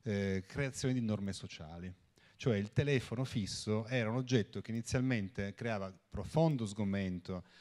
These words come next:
perché il fatto che da, da una scatoletta uscisse la voce umana era considerato da alcuni magia, da altri come, mm, demoniaco. E, mm, il fatto che questo oggetto, eh,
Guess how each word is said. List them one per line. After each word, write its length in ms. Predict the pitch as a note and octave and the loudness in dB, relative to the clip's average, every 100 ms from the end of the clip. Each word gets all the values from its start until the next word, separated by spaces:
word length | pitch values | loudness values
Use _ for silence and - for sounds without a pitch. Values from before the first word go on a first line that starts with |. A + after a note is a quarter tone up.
| - | -14
perché 220 | - G2+ A2+ | -10 -6 -6
il 80 | |
fatto 260 | - D3+ C3+ | -2 -4 -2
che 120 | A#2+ | -4
da, 100 | G#2+ | -2
da 200 | A2 G#2+ | -2 -4
una 100 | A2 | -6
scatoletta 720 | - B2+ A#2 C3 C3 - - F#2+ | -6 -6 -4 0 0 -2 -4 -4
uscisse 440 | F#2+ - B2 - | -4 -6 -4 -4
la 100 | F#2+ | -2
voce 260 | A#2 - E3 | -2 0 0
umana 500 | B2 F#2 A#2+ B2 G2 | 0 -2 -2 -2 -4
era 200 | G2 G2 | -8 -8
considerato 720 | G2+ - G2 F#2+ A2 A2 F2+ | -6 -4 -4 -2 -2 -2 -4
da 80 | E2+ | -6
alcuni 580 | - G#2 G#2 G2 F2 - - - | -8 -4 -2 -2 -6 -12 -20 -14
magia, 580 | - F#2 G2 C3 C#3 A2 | -8 -4 0 2 2 0
da 220 | F#2+ F2+ | 0 2
altri 500 | G2 G#2 - G2 F#2 | 2 2 -2 -4 -4
come, 300 | F2 E2+ E2+ | -6 -6 -6
mm, 280 | E2+ F2 F2 | -6 -6 -8
demoniaco. 840 | F2 F2 G2+ C3+ B2 G#2 - G#2 F#2+ - - - _ | -6 -4 0 0 0 -2 -4 -4 -4 -10 -20 -20 _
E, 300 | A2 G#2 G2 | 0 0 0
mm, 160 | G2+ G#2 - | -2 -6 -10
il 120 | B2 | -4
fatto 300 | - E3 D#3+ | -2 0 0
che 100 | C3+ | 0
questo 280 | C#3 A#2+ C3+ | -2 -2 -4
oggetto, 880 | A#2+ D3 - - D3 C#3 - - _ - | 0 0 0 2 4 4 0 -14 _ -4
eh, 240 | B2+ | -2